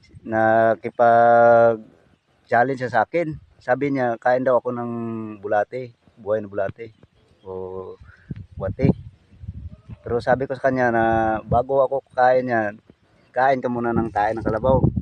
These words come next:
Nako, kain na ma-, ka-, kinain niyang tae ng kalabaw. Ang lakas niya.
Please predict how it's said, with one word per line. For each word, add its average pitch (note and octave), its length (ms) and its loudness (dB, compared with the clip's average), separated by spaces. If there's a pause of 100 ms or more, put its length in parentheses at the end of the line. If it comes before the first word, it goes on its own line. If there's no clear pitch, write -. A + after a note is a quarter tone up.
(160)
Nako, - 400 -4 (1200)
kain A2+ 320 -2
na A2+ 160 -2
ma-, A2+ 160 -2
ka-, A#2 400 -2
kinain A#2 320 -2
niyang A#2+ 480 -4
tae A2+ 240 -2
ng A#2 80 -8
kalabaw. A#2 480 0 (640)
Ang G#2+ 160 -10
lakas A#2 240 -2
niya. C#3 240 -6